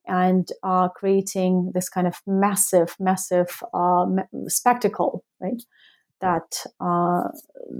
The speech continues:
that, that has to be, uh, you know, a place where society is being forged. So this is one, one, one kind of consistent type.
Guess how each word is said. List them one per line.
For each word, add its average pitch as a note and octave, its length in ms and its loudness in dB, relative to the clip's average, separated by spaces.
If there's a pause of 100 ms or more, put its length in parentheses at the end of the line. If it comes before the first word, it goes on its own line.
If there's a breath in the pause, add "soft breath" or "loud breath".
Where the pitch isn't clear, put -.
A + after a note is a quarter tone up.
(460)
that, D#3+ 220 -4 (100)
that F3 180 -2
has F#3 200 -2
to - 100 0
be, F3+ 360 2 (340)
uh, F3+ 380 2 (360)
you F#3+ 80 -6
know, - 240 -2 (100)
a F#3 60 -8
place G3 600 -2
where F3+ 400 0
society F3 720 0
is F3+ 100 -4
being F3 240 -2
forged. - 560 -4 (440 loud breath)
So G#3 260 0
this B3+ 280 0
is A3+ 160 2
one, G3+ 380 2
one, G3 340 0 (260)
one F#3+ 280 2
kind F#3 180 0
of F3+ 120 0
consistent F#3 560 0
type. - 340 0